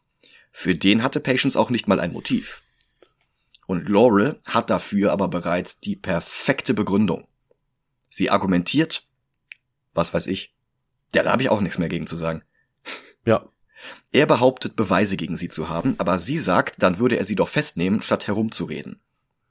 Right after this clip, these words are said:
Speaker 1: Er bietet ihr an, die Beweise verschwinden zu lassen oder sie Patience anzuhängen,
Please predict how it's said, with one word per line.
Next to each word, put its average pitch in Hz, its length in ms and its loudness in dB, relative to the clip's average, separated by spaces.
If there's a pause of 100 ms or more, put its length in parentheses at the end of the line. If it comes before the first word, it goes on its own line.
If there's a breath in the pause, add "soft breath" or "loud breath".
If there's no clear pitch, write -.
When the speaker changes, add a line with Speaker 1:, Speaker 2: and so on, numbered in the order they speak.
(440)
Speaker 1:
Er 101 160 4
bietet 117 360 -2
ihr 110 180 2
an, 113 340 2 (320 soft breath)
die 113 100 2
Beweise 98 520 2
verschwinden 101 640 0
zu - 120 0
lassen 117 360 2
oder 101 180 2
sie 95 140 -2
Patience 127 440 -4
anzuhängen, 87 640 -2